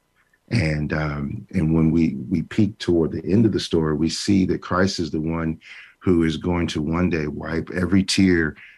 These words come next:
um, from our eyes, and there will be a new heaven, there'll be a new earth, and there won't be any more pain, and there won't be any more suffering.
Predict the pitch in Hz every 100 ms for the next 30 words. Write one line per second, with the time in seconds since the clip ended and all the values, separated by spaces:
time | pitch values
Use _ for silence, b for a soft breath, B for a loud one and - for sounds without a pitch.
0 | B 92 85 76 76 73 - 85 78 76
1 | 80 78 76 - - 95 80 - 82 82
2 | 80 85 80 78 80 90 87 80 78 76
3 | 76 78 78 82 98 98 73 73 76 _
4 | B B B B 98 87 87 113 95 82
5 | 80 78 78 71 73 - 82 76 76 78
6 | 80 107 107 85 82 78 80 76 - -
7 | 92 82 80 80